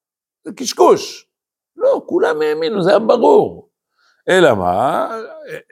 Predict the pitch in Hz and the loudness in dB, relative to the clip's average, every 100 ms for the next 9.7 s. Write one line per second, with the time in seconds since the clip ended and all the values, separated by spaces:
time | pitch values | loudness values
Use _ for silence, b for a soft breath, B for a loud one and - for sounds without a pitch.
0 | - - 170 190 175 - - 131 113 110 | -12 -2 0 2 0 0 0 0 0 -2
1 | 104 101 156 254 302 - 466 494 427 370 | -4 -6 -6 -6 -6 -4 2 2 2 -2
2 | 277 233 220 190 165 139 127 117 104 95 | -2 -4 -2 -2 -2 0 0 0 -2 -2
3 | 92 107 117 143 113 113 104 107 104 151 | 2 4 6 4 0 -6 -6 -8 -6 -4
4 | 175 143 107 107 98 95 92 95 _ _ | -2 -2 -2 -6 -6 -8 -10 -14 _ _
5 | _ _ _ _ - 110 120 - 196 160 | _ _ _ _ -6 0 2 4 2 2
6 | - _ _ - - - 440 208 139 - | -6 _ _ -2 2 4 2 2 -2 -4
7 | 139 113 117 _ - 131 104 - - - | -6 -8 -10 _ -12 -10 -10 -16 -8 0
8 | 220 226 190 151 127 120 110 127 135 143 | 2 2 2 2 2 0 -2 0 2 2
9 | 117 - 117 117 101 90 104 | -2 -4 -2 -2 -2 -2 -4